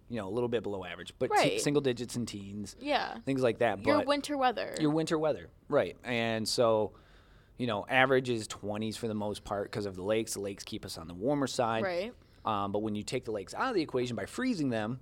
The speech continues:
Speaker 1: then you get the super cold 'cause you don't get the water air, uh, or the air temps from the water.
Speaker 2: Right.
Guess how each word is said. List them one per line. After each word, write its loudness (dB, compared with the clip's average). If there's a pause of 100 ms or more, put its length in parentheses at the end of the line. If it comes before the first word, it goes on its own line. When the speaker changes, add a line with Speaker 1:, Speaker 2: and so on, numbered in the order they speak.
(120)
Speaker 1:
then 2
you 0
get 2
the -6
super -2
cold -10 (180)
'cause 0
you 0
don't 0
get 0
the -4
water -4
air, -8 (360)
uh, -2
or -4
the -4
air -2
temps -12
from -8
the -6
water. -4
Speaker 2:
Right. -2